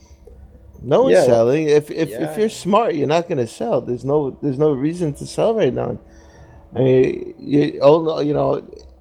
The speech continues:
Speaker 1: there, there's really absolutely no reason for anybody to sell right now. It's, it's the, it's the dumbest thing if you do. I mean, uh, unless you really need it for whatever reason, then you do what you gotta do. But you know what?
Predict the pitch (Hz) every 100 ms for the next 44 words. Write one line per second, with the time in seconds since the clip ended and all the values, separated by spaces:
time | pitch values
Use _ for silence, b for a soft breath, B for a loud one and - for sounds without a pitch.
0 | _ _ _ - 147 156 135 156 151 151
1 | 185 175 139 135 139 - 151 135 131 131
2 | 127 110 107 123 127 127 101 104 107 90
3 | 107 - 110 98 95 101 101 113 110 -
4 | 127 117 139 127 - 127 135 - 139 113
5 | 135 127 117 147 131 113 - 113 104 131
6 | 107 B B B B B B B - 123
7 | 127 127 139 135 165 208 208 202 180 185
8 | 180 160 165 165 165 - 160 156 151 147
9 | 147 151 147 147 131 131 131 127 131 139
10 | 127 120 120 127 220 233 143 135 - -
11 | 165 190 196 202